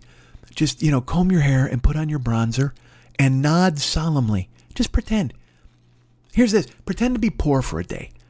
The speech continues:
I know you don't know what it is. I know you don't know what it means to be poor. Pretend to just not, you just not talk. How about that? That's, for you, that's poor.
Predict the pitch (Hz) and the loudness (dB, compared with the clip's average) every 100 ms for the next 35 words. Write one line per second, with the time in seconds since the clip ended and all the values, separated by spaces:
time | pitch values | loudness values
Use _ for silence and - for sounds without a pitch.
0 | _ - 196 254 233 226 190 190 143 110 | _ 0 2 4 2 2 2 0 2 0
1 | 80 - 175 233 233 208 202 185 160 160 | 0 0 2 4 2 4 2 2 2 0
2 | 131 139 131 120 101 - - - _ _ | 0 -2 0 -2 -2 -8 -20 -20 _ _
3 | - 175 - 247 226 214 - 196 214 214 | -10 -4 0 0 -2 -6 -2 0 4 2
4 | 220 285 247 247 170 147 196 175 113 - | 4 0 2 0 0 0 2 2 0 4
5 | 208 - - 196 247 202 190 - 170 127 | 2 2 2 4 6 6 4 4 4 4
6 | - | 2